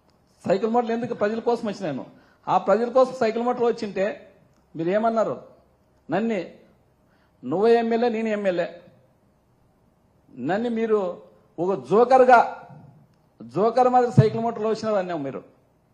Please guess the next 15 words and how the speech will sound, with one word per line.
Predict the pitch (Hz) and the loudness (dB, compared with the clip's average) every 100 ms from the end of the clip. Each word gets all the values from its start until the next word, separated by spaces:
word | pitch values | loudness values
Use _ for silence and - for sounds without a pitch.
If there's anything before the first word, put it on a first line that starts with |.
| _ _ _ _ _ _ _ _ _ _ _ _ _ _ _ _ _ 175 | _ _ _ _ _ _ _ _ _ _ _ _ _ _ _ _ _ -16
ఇప్పుడు | 156 214 208 202 - - _ _ _ _ _ _ _ _ _ 156 | -6 0 2 2 -2 -16 _ _ _ _ _ _ _ _ _ 2
సైకిల్ | 214 247 262 | 2 2 0
మోటార్ | 262 254 | 2 2
వస్తే | 254 233 | 4 4
జోకర్ | 226 240 233 | 4 4 2
అవుతారా | 226 208 226 - - | 2 2 2 0 -10
ఎమ్మెల్యే | 185 196 190 | -6 -2 0
గారు? | 175 226 - - - - _ - | 0 -2 -10 -20 -20 -20 _ -8
అంటే | 175 208 175 | -2 0 0
వెహికల్లో | 202 226 233 | 0 2 2
పోతేనే | 226 226 233 233 208 196 - 151 170 | 2 2 0 0 -2 -4 -12 -8 -4
జోకర్ | 202 208 196 | -2 0 0
గారా? | 180 220 - - _ _ _ _ _ _ _ _ _ _ _ - | 2 0 -2 -16 _ _ _ _ _ _ _ _ _ _ _ -10
నేను | 165 | -4
ఒకటే | 196 | -2